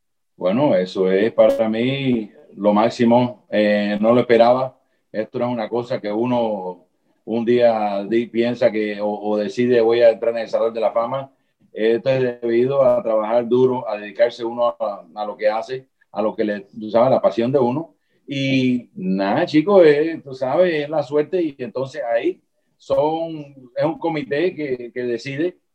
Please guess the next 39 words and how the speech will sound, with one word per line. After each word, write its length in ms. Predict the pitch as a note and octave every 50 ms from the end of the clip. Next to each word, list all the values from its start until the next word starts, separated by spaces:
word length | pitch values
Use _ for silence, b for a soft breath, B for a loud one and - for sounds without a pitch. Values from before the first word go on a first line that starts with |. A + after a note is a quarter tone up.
| _ _ _
si 260 | _ - B2+ B2+ C3
uno 180 | C#3 D3 C#3+
tiene 200 | B2 C#3+ D3 D3+
los 140 | D3+ C#3 C3+
méritos, 560 | C3+ C#3+ D3+ D3+ E3 E3 D#3+ F#3 F#3 - - _ _ _
y 120 | - C3+ C3+
por 180 | C3+ C3 C3
lo 60 | B2+
menos 260 | B2+ D3 E3 F3 E3+ D#3+
me 100 | D3 C#3
dieron 240 | D3+ E3+ F3 E3+
mis 160 | D#3 D3+ D3 D3
flores 420 | D#3 F#3 G3 F#3+ E3 D3+ D3 - -
antes 260 | C#3+ C3+ B2 - D3+
que 80 | D3+ D3
me 120 | C#3+ C3+
muriera. 480 | C3+ C3 C3 C#3 D3 C#3+ A#2 - - _ _ _ _ _ _ _
Porque 460 | - G#3 C#3+ - - C3 B2+ A#2 C3 C3
siempre, 480 | C3 D3 E3 F3+ F3+ - - D3 - _ _
<laughs> 520 | - D3 C#3 - - - C3+ - - _ _
siempre 420 | - - F#3+ G#3 G3+ G3 F#3 F3
esperan 400 | - - F#3+ G3 G3 F3+ E3 D#3
a 100 | D3+ C3
que 120 | B2+ D3
uno, 400 | E3 F#3+ G3+ G3+ G3 F3 D#3+ D#3 C#3+ -
a 160 | C#3+ C#3+ C#3 C#3
que, 140 | D3 C#3+
tú 160 | - D#3+ E3+ F#3
sabes, 200 | F#3+ F#3 F3+ F3+ C#3+
a 60 | C#3+
que 100 | D3+ D#3
uno 220 | F3 G3 G3+ G3+ F3+
se 80 | F3+
haya 140 | F3+ F3+ F3
muerto 360 | F3+ G3 G#3 G#3 - F3+ -
para 180 | - D3 C#3+ D3
darle 200 | D#3 E3+ E3 D#3+
las 160 | D3+ C#3+ -
flores, 380 | - D#3 D#3 D3 C3 A#2+ -